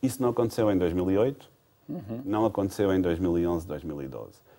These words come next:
Speaker 1: Pela primeira vez, numa crise destas dimensões, isso acontece. E isso tem um papel aqui muito importante. Porquê?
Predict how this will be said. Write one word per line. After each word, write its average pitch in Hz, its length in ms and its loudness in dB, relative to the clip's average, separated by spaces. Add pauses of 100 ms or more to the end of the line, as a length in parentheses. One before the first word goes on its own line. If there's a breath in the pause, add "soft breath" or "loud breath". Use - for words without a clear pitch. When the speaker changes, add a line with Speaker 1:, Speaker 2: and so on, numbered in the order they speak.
(160 soft breath)
Speaker 1:
Pela 123 140 0
primeira 107 420 0
vez, 104 380 2
numa 95 260 0
crise 78 300 -8
destas 87 380 -4
dimensões, 90 440 -4
isso 95 200 -6
acontece. 92 520 -2
E 135 160 4
isso 147 180 0
tem 135 180 -2
um 127 60 -4
papel 120 440 2
aqui 117 240 2
muito 117 300 0
importante. 113 500 -2
Porquê? 110 380 -2